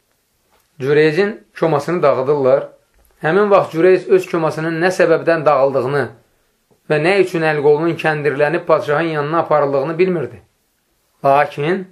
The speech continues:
pozğun qadınların bir yerə yığışıb onun üzünə baxdıqlarını gördükdə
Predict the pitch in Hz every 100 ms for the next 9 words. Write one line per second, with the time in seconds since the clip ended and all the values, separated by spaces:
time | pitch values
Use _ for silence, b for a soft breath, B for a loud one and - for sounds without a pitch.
0 | _ _ _ _ _ _ 175 180 180 240
1 | 202 180 170 165 170 170 147 185 170 170
2 | 170 165 147 160 156 156 170 113 131 165
3 | 156 156 - 123 147 151 226 180 156 131
4 | 120 151 160 175 180